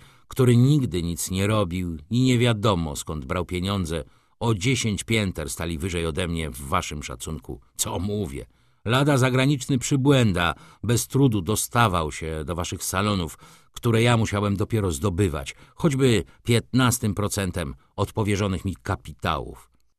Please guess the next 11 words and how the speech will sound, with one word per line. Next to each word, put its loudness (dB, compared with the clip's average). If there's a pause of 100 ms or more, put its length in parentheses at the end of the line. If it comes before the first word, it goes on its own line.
(140)
To 2
oni, 4
to -6
ci 0
ludzie, -2
nie 4
ja, 0
posiadali -2
wasz -2
szacunek. -8
Ba, 0